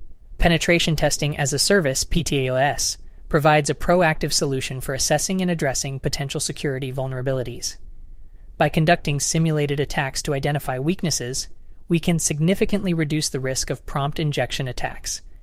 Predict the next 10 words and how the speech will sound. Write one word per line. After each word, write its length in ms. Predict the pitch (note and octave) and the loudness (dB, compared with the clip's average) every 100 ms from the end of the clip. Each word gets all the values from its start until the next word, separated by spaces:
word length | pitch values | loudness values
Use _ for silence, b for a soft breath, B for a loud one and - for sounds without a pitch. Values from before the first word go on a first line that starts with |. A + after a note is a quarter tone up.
| - - | -6 2
and 320 | F3+ F3 E3+ | 4 4 4
improve 380 | E3 - E3+ D#3+ | 2 2 2 2
the 160 | D#3 | 0
overall 400 | F3+ D#3+ E3+ E3 | 2 2 2 2
security 460 | - D#3+ - F3+ C#3 | 0 -2 0 0 0
posture 420 | - B2+ - C#3 | -2 -4 -4 -4
of 120 | C3 | -4
A 180 | - C3+ | -2 -2
I 140 | B2+ | -2
systems. 580 | B2 - - - - - | -4 -4 -4 -4 -8 -10